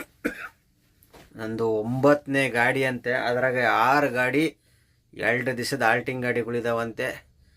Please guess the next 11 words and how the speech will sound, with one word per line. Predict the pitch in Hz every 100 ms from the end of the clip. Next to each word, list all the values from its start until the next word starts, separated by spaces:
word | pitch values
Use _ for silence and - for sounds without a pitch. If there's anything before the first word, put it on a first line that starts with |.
| _ _ _ _ _ _ _ _ - 117
ಏನೂ | 117 120
ಮಾಡೋಕ್ಕಾಗಲ್ಲ. | 120 117 117 117 120 120 123 123 -
ಅಂದರೆ | - 113 123 117
ಎರಡು | 117 123 120
ಗಾಡಿ | 120 131 151 143 - -
ಇವಾಗ | 120 113 117
ನನ್ಕಿಂತ | 120 127 120 117
ಮುಂದೆ | 120 120 117
ಬಂದಿರೋವು, | 120 113 110 117 - - - - - _ _ - -
ಹಳೆಯವ | 98 120 120 120 113
ಆರು | 113